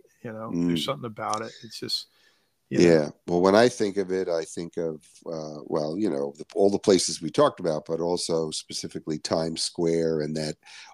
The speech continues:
Speaker 2: arcade with the, uh, uh, you know, with the fascination and the skee ball and all the rest of that.
Speaker 1: Oh, Playland. Yeah, well, that was a scary
Speaker 2: Yeah.
Speaker 1: place, yeah.
Speaker 2: I loved that. And you could go also, I think a couple blocks away was the, uh,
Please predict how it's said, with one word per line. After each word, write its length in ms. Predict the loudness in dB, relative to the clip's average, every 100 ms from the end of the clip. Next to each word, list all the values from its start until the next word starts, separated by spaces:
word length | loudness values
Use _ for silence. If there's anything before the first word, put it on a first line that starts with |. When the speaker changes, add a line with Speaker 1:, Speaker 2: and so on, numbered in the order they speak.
| 0
Speaker 2:
arcade 880 | 2 2 2 6 6 6 2 -2 -4
with 160 | -10 -6
the, 280 | -8 -4 -6
uh, 200 | -8 -12 _ _ -20 -20 -20 -20 _ _
uh, 120 | -14 -12 -10
you 100 | -10
know, 120 | -8
with 160 | -10
the 60 | -8
fascination 840 | 0 2 2 0 0 0 -2 -4 -4
and 120 | -6
the 60 | -4
skee 320 | -4 -4 -4
ball 460 | 0 0 0 -2 -6
and 80 |
all 120 | -10 -10
the 80 |
rest 300 | -8 -2 -2
of 60 | -4
that. 160 | -12 -2
Speaker 1:
Oh, 120 | 0 0
Playland. 600 | 0 0 2 0 -2 -2
Yeah, 120 | 0
well, 100 | 2
that 80 | 0
was 140 | 0 -4
a 40 |
scary 440 | -4 -6 -4 -2 -4
Speaker 2:
Yeah. 60 |
Speaker 1:
place, 480 | -4 -10 -10 -8 -8
yeah. 260 | -6 -8 -12 _ _ _ -12 2
Speaker 2:
I 140 | 6 8
loved 320 | 6 4 0
that. 260 | -10 -10 -10
And 240 | -8 -8
you 120 | -8
could 200 | -4 -2
go 260 | 4 6 6
also, 540 | 4 2 2 2 2
I 80 | 0
think 240 | -2 -4 -6
a 100 | -10 -10
couple 300 | -8 -6 -6
blocks 420 | -2 -2 0 -2
away 260 | -2 0 0
was 240 | 0 -4
the, 320 | -4 -4 -2 -4
uh, 200 | -4